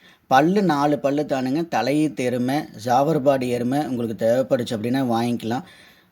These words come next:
இதனுடைய பால் வந்து பார்த்தீங்கன்னா, காலையில அஞ்சு,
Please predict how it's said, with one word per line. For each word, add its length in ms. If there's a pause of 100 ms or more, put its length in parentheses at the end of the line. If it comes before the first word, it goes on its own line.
இதனுடைய 280
பால் 340
வந்து 240
பார்த்தீங்கன்னா, 560
காலையில 540
அஞ்சு, 380